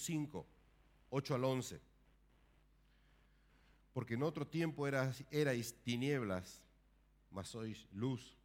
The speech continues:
en el Señor. Andad como hijos de luz,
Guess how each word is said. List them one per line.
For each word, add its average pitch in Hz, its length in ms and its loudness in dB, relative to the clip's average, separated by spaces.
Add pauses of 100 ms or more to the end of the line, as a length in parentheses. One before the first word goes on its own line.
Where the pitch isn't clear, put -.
(140)
en 101 120 -6
el 87 80 -8
Señor. 95 360 -4 (840)
Andad 123 300 2
como 117 260 0
hijos 127 280 0
de 101 100 0
luz, 143 420 0